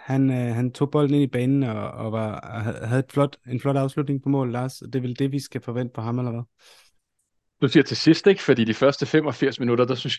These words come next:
Speaker 2: jeg ikke, jeg kunne se, at han over-, nærmest var på banen overhovedet. Øh, jeg tror, vi skal forvente mere. Jeg håber, vi kan forvente mere. Øh,
Speaker 1: Hmm.
Speaker 2: er nok min primære tanke omkring ham. Jeg havde, jeg havde forventet, øh, mere, øh, fra ham, øh, i den kamp.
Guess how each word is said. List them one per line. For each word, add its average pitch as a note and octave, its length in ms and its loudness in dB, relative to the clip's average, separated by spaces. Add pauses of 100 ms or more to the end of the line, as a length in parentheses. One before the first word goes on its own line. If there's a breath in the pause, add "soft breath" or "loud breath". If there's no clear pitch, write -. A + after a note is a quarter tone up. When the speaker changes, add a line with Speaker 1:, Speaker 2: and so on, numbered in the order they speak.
Speaker 2:
jeg D#3 80 4
ikke, D#3+ 120 -2 (100)
jeg F#3 100 6
kunne E3+ 160 0
se, - 180 0
at F3+ 60 0
han C#3+ 140 2
over-, B2+ 180 2
nærmest C3 260 -4
var A#2+ 120 2
på A#2+ 100 -6
banen B2+ 280 -2
overhovedet. A#2+ 400 -2 (560 soft breath)
Øh, G#2 520 6
jeg G2+ 80 0
tror, - 140 -2
vi B2 80 0
skal A#2+ 140 -6
forvente A#2 260 -2
mere. A2+ 220 -2 (160)
Jeg - 100 0
håber, C3+ 220 0
vi A#2 100 -2
kan A2 140 -6
forvente A2+ 280 -4
mere. G#2+ 200 -2 (540)
Øh, F#2+ 460 0
Speaker 1:
Hmm. A2 220 2
Speaker 2:
er G2 100 4
nok G2+ 200 2
min A2 120 0
primære A2 300 4
tanke G#2 280 0
omkring G2 280 -2
ham. G2 160 -2
Jeg F#2 80 2
havde, G2+ 160 -2
jeg G2+ 100 4
havde A2 120 0
forventet, A#2+ 600 -2 (160)
øh, G#2 240 2
mere, G#2 240 0 (220)
øh, G#2 600 -4
fra A2 120 -2
ham, G#2+ 180 -4 (160)
øh, G2 520 -2 (260)
i G2+ 60 -4
den G#2+ 160 0
kamp. - 240 0